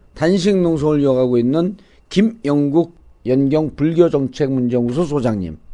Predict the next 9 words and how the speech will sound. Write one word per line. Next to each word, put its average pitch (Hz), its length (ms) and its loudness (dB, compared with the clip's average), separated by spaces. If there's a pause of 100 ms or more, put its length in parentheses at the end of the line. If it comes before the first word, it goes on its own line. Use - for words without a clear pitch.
(600)
어, 107 680 -4 (120)
이분들이 208 840 4 (600)
지금, 165 720 -2 (680)
어, 104 280 -10
파행으로 214 520 4
치닫고 160 440 -2
있는 123 360 -2
대학 156 280 4
문제 117 400 -2